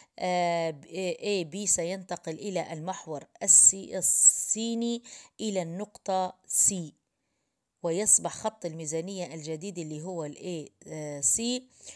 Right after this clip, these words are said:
والذي سيمس منحنى السواء ال سي الثاني،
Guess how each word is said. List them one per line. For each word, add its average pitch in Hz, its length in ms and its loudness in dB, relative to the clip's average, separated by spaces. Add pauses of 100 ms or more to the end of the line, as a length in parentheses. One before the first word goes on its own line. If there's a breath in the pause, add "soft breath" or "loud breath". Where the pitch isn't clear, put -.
(160 loud breath)
والذي 180 460 -2
سيمس 170 640 0
منحنى 180 520 -10
السواء 165 580 0 (460 soft breath)
ال 156 320 -2
سي - 420 2
الثاني، 240 840 -2